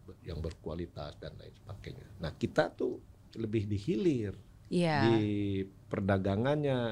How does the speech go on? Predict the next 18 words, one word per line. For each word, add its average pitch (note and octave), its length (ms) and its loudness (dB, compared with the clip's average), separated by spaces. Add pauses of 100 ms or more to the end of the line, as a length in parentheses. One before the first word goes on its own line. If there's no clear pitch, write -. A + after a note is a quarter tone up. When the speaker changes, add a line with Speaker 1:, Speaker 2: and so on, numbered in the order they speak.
(280)
Speaker 1:
paling F#2+ 320 -4
di F#2 280 -4
jasa F#2 380 -2
Speaker 2:
Jualannya. F3 560 6
Speaker 1:
pembiayaan. E3 800 6
Speaker 2:
Hmm. D3+ 240 2 (640)
Speaker 1:
Nah, G2 160 -2
kita - 400 -4
nggak A2+ 340 -2 (240)
masuk G#2 460 -4 (500)
ke A#2+ 460 0
sektor A#2 500 -2 (240)
produksinya. G#2 880 -6 (160)
Speaker 2:
Hmm. F3 580 2
Speaker 1:
Nah, D3+ 140 -2 (100)
karena G2 300 -2
itu G2 180 -2
di, C3+ 140 -2